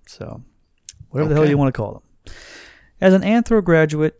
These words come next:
Speaker 1: cannibalism is actually super common and important to a lot of cultures globally,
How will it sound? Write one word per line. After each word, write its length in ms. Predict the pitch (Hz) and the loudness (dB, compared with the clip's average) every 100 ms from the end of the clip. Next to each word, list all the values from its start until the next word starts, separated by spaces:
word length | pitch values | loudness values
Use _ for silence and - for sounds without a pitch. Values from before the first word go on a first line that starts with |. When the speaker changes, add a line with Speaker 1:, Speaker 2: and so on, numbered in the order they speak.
| _ - | _ -4
Speaker 1:
cannibalism 580 | 202 233 208 202 190 | 0 0 0 0 -2
is 140 | 165 151 | -4 -2
actually 320 | 156 - 139 | -4 -4 -6
super 380 | - - 135 160 | -4 -6 -4 -6
common 420 | - 180 170 127 | -4 -2 -2 0
and 180 | 147 185 | 0 0
important 580 | 131 - 170 180 113 104 | 2 4 4 2 0 -4
to 120 | 123 | -4
a 20 | |
lot 220 | 110 135 123 | 0 0 0
of 100 | - | -2
cultures 400 | 139 139 127 113 | -4 -2 -6 -2
globally, 480 | 139 147 123 117 | 2 2 2 -2